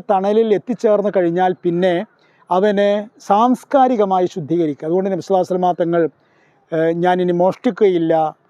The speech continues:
ഞാനിനി കളവ് പറയുകയില്ല, ഞാനിനി, ഏഹ്, കള്ളപ്രചാരണങ്ങൾ നടത്തുകയില്ല" തുടങ്ങിയ കാര്യങ്ങളൊക്കെയാണ് നിങ്ങൾ പ്രതിജ്ഞ ചെയ്യേണ്ടത് എന്ന്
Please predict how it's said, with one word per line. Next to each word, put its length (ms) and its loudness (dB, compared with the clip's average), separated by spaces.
ഞാനിനി 460 0
കളവ് 280 4
പറയുകയില്ല, 840 0
ഞാനിനി, 480 0
ഏഹ്, 280 2
കള്ളപ്രചാരണങ്ങൾ 1000 2
നടത്തുകയില്ല" 840 -2
തുടങ്ങിയ 360 2
കാര്യങ്ങളൊക്കെയാണ് 1040 0
നിങ്ങൾ 300 2
പ്രതിജ്ഞ 360 2
ചെയ്യേണ്ടത് 600 2
എന്ന് 140 0